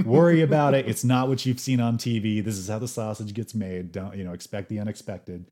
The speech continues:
But man, the first night I saw, like, at least one dude who I think was working more on his manifesto than his stand-up routine.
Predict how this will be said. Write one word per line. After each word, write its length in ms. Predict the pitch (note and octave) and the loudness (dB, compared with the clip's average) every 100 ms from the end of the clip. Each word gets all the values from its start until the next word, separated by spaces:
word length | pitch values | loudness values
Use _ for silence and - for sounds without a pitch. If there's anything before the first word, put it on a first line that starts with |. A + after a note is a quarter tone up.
| - _ _ _ | -20 _ _ _
But 100 | G#2+ | -6
man, 380 | G#2 A2 G#2 F#2+ | -2 -2 -2 -4
the 60 | G2 | -6
first 360 | - C3+ B2 | -4 -4 -2
night 340 | B2 A#2 A#2 - | -2 -2 -4 -6
I 560 | G2+ G#2+ A2+ A#2 A2 G#2+ _ _ _ _ _ _ _ | -8 -6 -6 -6 -8 -10 _ _ _ _ _ _ _
saw, 280 | - C#3+ B2 | -6 -2 0
like, 200 | A#2 A#2 | 0 -2
at 80 | A2+ | 0
least 280 | A#2 A#2 A#2 | 0 0 0
one 220 | A2 B2+ | 2 4
dude 240 | C#3 D3+ | 4 4
who 120 | A#2 | 4
I 80 | F#2+ | 0
think 300 | F2+ A2 G#2+ | -2 -2 -2
was 120 | G#2+ F2+ | -4 -4
working 320 | G#2+ A2 G2+ | -4 -2 -2
more 200 | G2+ G#2 | 0 -2
on 100 | G2+ | -4
his 140 | F#2 | -4
manifesto 800 | G2 G2 F#2 - G2+ - A2+ A2+ | -6 -6 -6 -6 -6 -4 -4 -4
than 180 | G#2+ F#2 | -4 -6
his 100 | F2+ | -6
stand-up 500 | - F#2+ F#2 F2+ - | -8 -6 -4 -6 -8
routine. 520 | F#2+ - G2 A2+ A#2 | -10 -8 -6 -4 -6